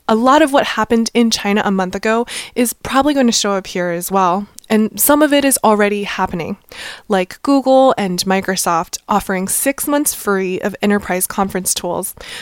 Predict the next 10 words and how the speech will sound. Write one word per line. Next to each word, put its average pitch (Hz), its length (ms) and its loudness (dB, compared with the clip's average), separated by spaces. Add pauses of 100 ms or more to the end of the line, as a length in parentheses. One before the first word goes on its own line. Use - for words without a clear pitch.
(160)
just - 240 0
like 254 280 2 (100)
Alibaba, 202 680 2
WeChat, 226 680 0
and 202 180 -2
numerous 247 440 4
others 196 320 -2
did 208 200 0
in 180 120 -2
China. 220 480 0